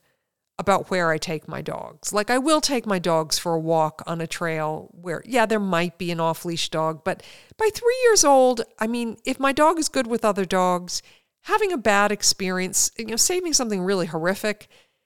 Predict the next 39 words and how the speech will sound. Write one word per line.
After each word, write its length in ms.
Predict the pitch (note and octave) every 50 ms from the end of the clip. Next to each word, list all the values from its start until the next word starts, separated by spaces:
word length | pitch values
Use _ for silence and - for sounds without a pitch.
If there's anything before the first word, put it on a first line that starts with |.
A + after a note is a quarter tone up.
| _ _ -
you 60 | F4+
know, 40 | F4+
just 200 | - F4+ - -
getting 180 | D#4+ C#4+ B3+ G#3
accosted 600 | D3 - - - G3+ F3 F#3 F3+ - - F3+ E3
by 160 | F#3 F3+ F3+
a 80 | F#3 F3+
dog 480 | E3 F3+ F3 E3+ E3+ E3+ E3+ F3 D#3+
or 100 | D3+ C#3+
a 40 | D3+ E3+
na-, 200 | E3+ D#3+ E3 -
it's, 460 | - B3+ - A#3+ D4+ D#4 D#4+ - - -
it's 260 | - D4+ C#4 - -
not 180 | D#4+ D#4 E4 E4
gonna 140 | - C4+ G#3+
ruin 480 | F3 D#3 E3 F#3 F#3+ F#3 F#3+ F#3+ F#3+ F3
them 200 | E3+ E3 E3 D#3+
for 180 | - - D3
life. 560 | D#3 D#3+ E3+ E3+ - - - C#3+ - - - - _ _ _ _ _ _ _ _ _ _ _ _
But, 240 | - E4+ E4+ - - - E4+
you 80 | G4+
know, 260 | G4 E4+ E4 E4+ E4 _ _ _ _ _ -
before 340 | D4+ D4 - D#4+ E4 G4 B4 A#4
that 240 | A4 F#4+ F4+ - -
time, 440 | - - F#4+ G#4+ G4+ F4+ D#4 D4+ D#4
you, 160 | D4 C#4+ D4
you 220 | - A#3+ C4 C4+
really 380 | C4 C#4 C#4+ D4+ D4+ D#4 D#4 D4
kind 320 | - - A#3+ A3 A3 A3
of, 120 | A3+ G#3 - -
you're 180 | G#3+ A3 A3+
balancing, 680 | G3 - A3 G#3+ A#3+ C#4+ F4 F4+ D#4 A#3 - G3 E3+ F#3+
especially 640 | G#3 - - - - C#4+ D#4 E4 - - C#4+ C4+ B3+
a 60 | A#3
dog 280 | G#3 G#3 F#3 F3+ E3+ F3+
under 280 | F3 E3+ E3 E3+ E3
a 60 | E3
year 320 | E3 E3+ E3+ E3 D#3+ D#3+ F3+
old, 380 | F#3 E3+ D3+ D#3 D#3 D#3+ -